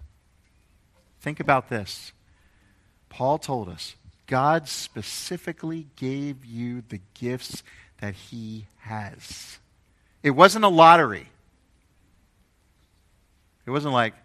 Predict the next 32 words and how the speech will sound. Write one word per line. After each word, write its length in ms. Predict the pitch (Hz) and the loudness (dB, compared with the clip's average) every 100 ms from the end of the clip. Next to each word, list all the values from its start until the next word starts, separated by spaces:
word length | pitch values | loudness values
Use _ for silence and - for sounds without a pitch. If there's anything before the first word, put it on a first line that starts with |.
| _ - _ | _ -20 _
"Five, 640 | _ - 151 151 147 135 | _ 2 4 4 2 -2
four, 600 | 120 - 147 147 143 135 - | -8 -12 -8 -6 -6 -6 -8
eight, 420 | 147 143 143 - | -8 -8 -12 -18
six. 540 | - 143 139 - - - | -12 -10 -10 -14 -8 6
All 320 | 220 320 262 | 8 10 8
right, 720 | - 269 269 294 269 240 190 - - - - | 8 8 10 10 10 6 2 -4 -20 -18 10
Bob 320 | 294 339 330 | 12 12 12
Ensley, 600 | 311 311 233 233 214 185 | 12 8 2 0 4 4
you 320 | 165 214 320 | 4 2 2
win 260 | 262 220 196 | 4 2 2
the 120 | 185 | 0
gift 400 | 151 269 294 - | 0 0 0 4
of 600 | 233 226 214 202 180 165 131 113 113 120 117 107 98 95 92 90 | 10 12 12 10 4 0 -8 -16 -16 -12 -10 -10 -10 -12 -16 -16
whatever." 560 | 98 113 147 98 82 - _ _ _ _ _ _ _ _ - _ - - - - _ - | -4 0 0 0 -8 -18 _ _ _ _ _ _ _ _ -20 _ -20 -20 -20 -20 _ -12
You 160 | - 220 | -4 -2
do 160 | 208 180 | 0 4
have 200 | 147 120 | 4 4
a 80 | |
gift, 320 | 98 95 90 - | -2 -8 -10 -8
right? 300 | 107 123 147 _ - | -8 -8 -12 _ -16
Yeah, 100 | 113 | -14
I'm 60 | 95 | -12
just 140 | - | -14
kidding. 160 | - - | -18 -20
Just 120 | _ _ - | _ _ -20
kidding. 140 | - - - _ - - | -20 -20 -20 _ -20 -20
Yeah. 60 | - _ | -20 _
He's 80 | 170 | -2
got 140 | 147 | 0
lots 200 | 95 98 | 0 -4
of 60 | 92 | -8
gifts. 220 | 90 - | -16 -18